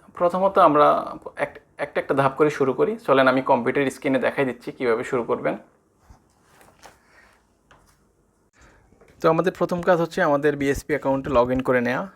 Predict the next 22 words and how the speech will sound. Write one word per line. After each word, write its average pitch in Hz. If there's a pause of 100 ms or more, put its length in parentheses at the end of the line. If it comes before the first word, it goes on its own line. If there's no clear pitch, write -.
(180)
আমি 135
এখান 131
থেকে 139
বিএসপি 127
অ্যাকাউন্টে 127
log 135
in 123
করে 120
নিলাম। 143 (1000)
এটি 147
হচ্ছে 139
ড্যাশবোর্ড, 135 (440)
এখান 139
থেকে 143
আমরা 135
যাব 131
হচ্ছে 131
মোটরযান 131
তথ্য, 113 (1200)
এখানে 131
ক্লিক 117
করব। 117